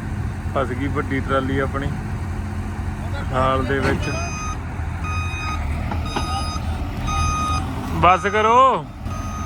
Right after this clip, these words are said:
ਦੇਖੋ ਵੱਡੀ ਟਰਾਲੀ ਬਹਿ ਗਈ ਪੂਰੀ, ਪੂਰੀ ਫੁੱਲ ਭਰੀ ਹੋਈ ਆ। ਹੁਣ ਟਰੈਕਟਰ ਤਾਂ ਹੈ ਨਹੀਂ ਕੋਈ ਵੀ ਖਾਲੀ, ਕੰਬਾਈਨਾਂ ਹੀ ਦੋਨੇ ਪਾਉਣ ਲੱਗੇ ਆ।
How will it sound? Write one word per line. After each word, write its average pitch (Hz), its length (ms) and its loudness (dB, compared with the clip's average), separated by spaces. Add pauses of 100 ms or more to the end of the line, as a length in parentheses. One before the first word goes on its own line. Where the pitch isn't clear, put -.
(320)
ਦੇਖੋ 127 260 -2
ਵੱਡੀ 131 320 -2
ਟਰਾਲੀ 127 360 0
ਬਹਿ 127 380 2
ਗਈ 156 140 0
ਪੂਰੀ, 143 360 0 (260)
ਪੂਰੀ 139 200 0
ਫੁੱਲ 131 340 2
ਭਰੀ 135 320 2
ਹੋਈ 123 200 0
ਆ। - 40 0 (1500)
ਹੁਣ 139 180 4
ਟਰੈਕਟਰ 139 360 4
ਤਾਂ 139 200 6
ਹੈ 131 120 6
ਨਹੀਂ 147 160 2
ਕੋਈ 143 200 4
ਵੀ 143 100 2
ਖਾਲੀ, 123 360 2 (440)
ਕੰਬਾਈਨਾਂ 131 420 2
ਹੀ 139 40 2
ਦੋਨੇ 135 320 2
ਪਾਉਣ 135 300 4
ਲੱਗੇ 117 240 0
ਆ। 117 60 -2